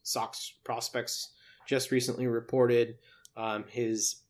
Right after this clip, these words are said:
fastball and curveball haven't had the consistency that they had, uh, when the Red Sox drafted him, so those pitches haven't quite returned to where they are. It's hard for me to imagine this guy putting it together at this point,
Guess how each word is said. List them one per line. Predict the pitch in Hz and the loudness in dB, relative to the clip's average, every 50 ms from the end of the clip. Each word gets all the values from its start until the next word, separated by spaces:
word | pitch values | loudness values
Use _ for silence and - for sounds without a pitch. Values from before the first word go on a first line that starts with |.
| - - | -8 -2
fastball | 139 127 123 123 - - - 123 117 113 113 113 - - | 0 2 2 2 0 0 2 2 4 4 4 2 0 -2
and | - 107 107 107 104 98 98 - | -4 -4 -4 -2 -4 -6 -6 -4
curveball | - 135 131 120 123 - 120 113 110 110 113 110 | -2 0 0 0 0 0 2 4 4 4 2 2
haven't | 113 110 104 107 107 - - _ _ - - _ _ _ _ _ _ _ - - _ | 0 0 0 -2 -4 -6 -8 _ _ -20 -20 _ _ _ _ _ _ _ -20 -20 _
had | - - 120 113 110 | -6 -4 -4 -2 -4
the | 107 104 | -4 -8
consistency | 101 - 113 95 - - - 156 143 - - 143 127 127 - 135 127 | -8 -8 -8 -6 -4 -2 -2 0 -2 -2 -2 -2 -4 -2 0 0 2
that | 123 123 117 120 - | 2 2 2 2 0
they | 113 104 | -2 -2
had, | 110 110 113 110 107 107 - - - - - - - - - - _ _ | 0 0 0 2 2 0 -2 -6 -12 -20 -20 -20 -20 -20 -20 -20 _ _
uh, | 104 107 107 | -4 -4 -2
when | 104 110 110 104 | -2 -2 -2 0
the | 107 | 0
Red | 101 104 95 - | 0 0 0 -2
Sox | - 101 101 - - - | -4 -4 -6 -6 -8 -4
drafted | - 143 139 135 131 131 - - 123 120 | 2 4 4 4 4 2 0 -2 -2 0
him, | 117 113 113 | 0 0 -2
so | - - 110 | -2 -2 -2
those | 107 107 104 - | -2 -2 -2 -4
pitches | - - 120 107 - 107 95 - | -2 -2 -2 -2 -2 -4 -4 -4
haven't | 113 104 101 - - | -4 -4 -4 -6 -8
quite | - - 120 98 - | -6 -4 -4 -2 -2
returned | 104 104 101 - - 117 113 113 110 - | -2 -4 -4 -4 -6 -4 -4 -4 -6 -6
to | - 117 | -6 -4
where | 113 107 104 104 | -2 -2 0 0
they | 101 101 104 | 0 0 0
are. | 107 113 113 113 113 107 - - - _ _ _ _ _ _ _ _ _ _ _ _ _ _ _ _ _ _ _ _ _ _ _ _ _ _ _ _ | 2 2 2 2 2 0 -2 -4 -12 _ _ _ _ _ _ _ _ _ _ _ _ _ _ _ _ _ _ _ _ _ _ _ _ _ _ _ _
It's | - 165 233 - - | 0 0 2 0 0
hard | - - 120 123 123 123 123 | 0 4 4 6 6 4 2
for | - 120 | 0 0
me | 113 107 104 104 | 0 2 2 2
to | 110 104 | 2 0
imagine | 98 92 95 98 98 95 90 107 98 95 | 0 0 0 0 0 -2 -2 -4 -6 -4
this | 95 92 - - | -4 -4 -4 -2
guy | 110 101 92 87 | 0 0 0 -2
putting | - - 113 104 104 101 | -2 -4 -4 -4 -2 -2
it | 98 - | -4 -4
together | - 110 95 104 92 90 95 92 92 | -6 -6 -4 -4 -4 -4 -2 -2 -4
at | 87 - - | -4 -6 -6
this | 95 87 - | -6 -6 -6
point, | - - - 104 95 92 95 - | -6 -6 -6 -6 -4 -4 -6 -8